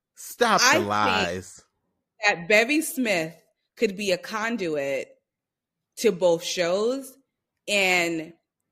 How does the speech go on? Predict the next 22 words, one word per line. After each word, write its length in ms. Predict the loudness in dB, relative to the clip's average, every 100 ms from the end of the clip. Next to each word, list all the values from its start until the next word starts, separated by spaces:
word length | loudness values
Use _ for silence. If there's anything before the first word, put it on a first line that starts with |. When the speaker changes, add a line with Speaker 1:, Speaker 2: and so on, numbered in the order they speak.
| _ _ _ -12
Speaker 2:
give 300 | -2 -2 0
the 80 | -2
fans, 560 | -2 -4 -2 0 -2 -2
give 180 | -4 -2
me 420 | -2 -4 -4 -8
what 200 | -4 -2
I 120 | -2
want, 520 | -4 -6 -6 -4 -6 -8 -14
Speaker 1:
<laughs> 160 | -12 -4
Speaker 2:
which 320 | 2 2 2
is 560 | -2 0 0 -2 -4 -8 -18 _ _ _ _ _ _ _ _ _
showing 880 | -4 0 2 2 2 0 -2 -4 -8 -4
that 200 | -4 0
there 180 | 0 0
are 140 | -2 -2
multitudes 1200 | -4 -2 0 -2 -4 -8 -8 -6 -4 -4 -6 -12 -8
of 580 | -4 0 0 -2 -6 -10 _ -20 -12
groups 440 | -6 -6 -8 -18 -12
of 240 | -10 -10 -12 -20 _ _ _ _
fabulous 720 | 0 2 2 -2 -2 -2 -4 -10 -10
Black 440 | -6 -4 -4 -6
girlfriends 720 | -6 -6 -8 -10 -8 -8 -10